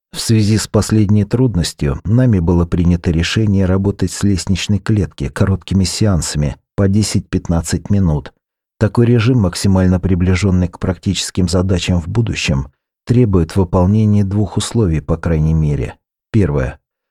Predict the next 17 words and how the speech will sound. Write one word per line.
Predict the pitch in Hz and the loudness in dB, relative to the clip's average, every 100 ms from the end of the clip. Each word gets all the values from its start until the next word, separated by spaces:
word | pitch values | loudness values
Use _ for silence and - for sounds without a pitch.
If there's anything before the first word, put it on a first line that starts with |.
| _ _ | _ _
Организационная | 107 101 107 104 90 - 110 101 101 95 | 0 2 4 2 0 0 2 4 2 0
отладка | - 107 101 92 | 0 -2 -2 -2
быстрого | 87 92 - 90 90 | 0 -2 -2 0 0
развертывания | 90 92 92 85 85 85 87 85 | 0 0 0 -2 0 2 2 0
аппаратуры | - 85 78 110 101 82 | -2 -2 -2 -2 -2 -4
и | - 110 | -2 0
мобильного | 104 101 98 104 98 95 | 2 2 2 2 2 0
подключения | - - 101 98 - 110 107 98 95 | -4 -4 -2 -2 0 0 2 2 0
ее | 92 104 98 | 0 0 0
к | 87 | -2
питанию, | - 101 107 82 78 67 - _ _ - | -6 -4 -2 0 0 -2 -8 _ _ -4
берущейся | 95 110 123 107 - 82 - 87 | 0 2 2 0 0 -2 -2 -2
с | - | 0
электрораспределительного | 98 95 101 92 90 - 101 90 98 95 90 92 87 85 | 0 0 -2 -2 -4 -2 -2 0 0 0 0 0 2 0
щитка | - - 82 107 110 | -2 -4 -2 -2 0
перед | 95 87 - | 0 -2 -2
квартирой | 95 90 - 101 101 | -4 -4 -2 0 0